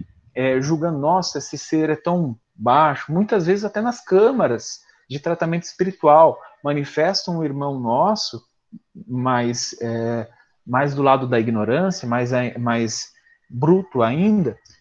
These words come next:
E a gente tem esses pensamentos de julgamento para com ele, né?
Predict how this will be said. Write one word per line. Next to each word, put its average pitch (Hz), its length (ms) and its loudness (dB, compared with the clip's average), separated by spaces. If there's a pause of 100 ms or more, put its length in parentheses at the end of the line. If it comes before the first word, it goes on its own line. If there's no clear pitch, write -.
(100)
E 170 100 2
a 180 60 4
gente 202 360 -2
tem 220 200 0
esses - 240 -6
pensamentos 175 640 -4
de 160 200 -6
julgamento 170 760 -2
para 123 160 -2
com 113 180 -6
ele, 98 260 -4
né? 131 200 -4